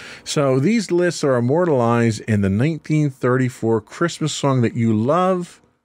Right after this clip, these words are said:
Santa Claus Is Coming to Town, where he talks about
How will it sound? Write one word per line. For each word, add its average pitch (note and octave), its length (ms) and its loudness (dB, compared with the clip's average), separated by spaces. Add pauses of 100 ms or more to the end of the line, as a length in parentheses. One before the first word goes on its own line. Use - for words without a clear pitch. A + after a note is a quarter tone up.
(320)
Santa A#2+ 460 -2
Claus G#2+ 360 0
Is G#2 140 -4
Coming F#2 380 -4
to F#2+ 80 0
Town, F2 600 -8 (440)
where F2 120 -4
he G2 140 -2
talks A#2 400 0
about F2 540 2